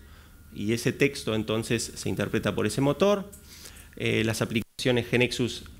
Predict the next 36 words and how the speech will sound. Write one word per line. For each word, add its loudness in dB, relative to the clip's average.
además, 0
como -2
tienen 2
otros 0
componentes, 0
entonces -4
en 6
ese 2
chat 2
también 2
no 2
podemos 2
solamente 0
esperar 2
que -2
se -2
haya -2
una 0
interacción 0
a 0
través 2
de 2
audio 4
o -2
a 0
través -2
de 0
texto, 0
sino 0
que -2
también 2
el -4
chatbot -4
podría 4
estar -2
re-, 0